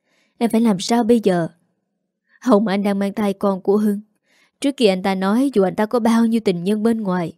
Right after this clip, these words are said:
người duy nhất sinh con cho anh ta chỉ có em. Thực ra anh ta cũng đã từng cố gắng muốn có con với em. Nhưng từ khi anh ta ngoại tình, em cảm thấy ghê tởm anh ta.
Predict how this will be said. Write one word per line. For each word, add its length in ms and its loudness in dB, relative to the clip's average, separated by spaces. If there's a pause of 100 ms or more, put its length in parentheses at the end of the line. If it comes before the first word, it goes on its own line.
(200)
người 200 4
duy 200 4
nhất 200 2
sinh 240 -4
con 240 2
cho 100 0
anh 100 -4
ta 220 -2
chỉ 200 -2
có 160 -2
em. 200 0 (800)
Thực 120 -2
ra 140 0
anh 160 -2
ta 140 2
cũng 180 0
đã 100 2
từng 260 0
cố 200 4
gắng 360 0 (120)
muốn 160 0
có 120 0
con 280 0
với 120 0
em. 200 2 (420)
Nhưng 140 0
từ 140 2
khi 140 0
anh 120 2
ta 120 2
ngoại 320 0
tình, 300 -4 (420)
em 160 0
cảm 200 2
thấy 140 0
ghê 200 4
tởm 240 -2
anh 140 -4
ta. 300 -2